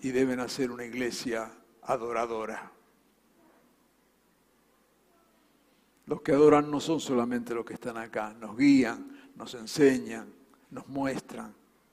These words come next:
Pero es la iglesia la que debe adorar. Y adoramos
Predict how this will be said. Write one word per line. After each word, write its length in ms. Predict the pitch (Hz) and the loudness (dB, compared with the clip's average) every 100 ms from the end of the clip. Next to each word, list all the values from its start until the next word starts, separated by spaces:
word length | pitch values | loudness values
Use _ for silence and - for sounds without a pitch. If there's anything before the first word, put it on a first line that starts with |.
| _ _ _ _ - _ - - _ | _ _ _ _ -20 _ -20 -20 _
Pero 180 | 131 139 | -4 0
es 60 | |
la 80 | 131 | 0
iglesia 380 | 131 135 139 127 | 0 0 0 -2
la 120 | 113 | -6
que 120 | 120 | -8
debe 220 | 113 110 113 | -8 -8 -8
adorar. 520 | 113 117 113 - - _ _ - - - - - - - _ - | -8 -8 -10 -12 -16 _ _ -20 -20 -20 -20 -20 -20 -20 _ -12
Y 100 | 131 | -6
adoramos 640 | 139 131 147 147 139 - | 0 6 6 6 0 -6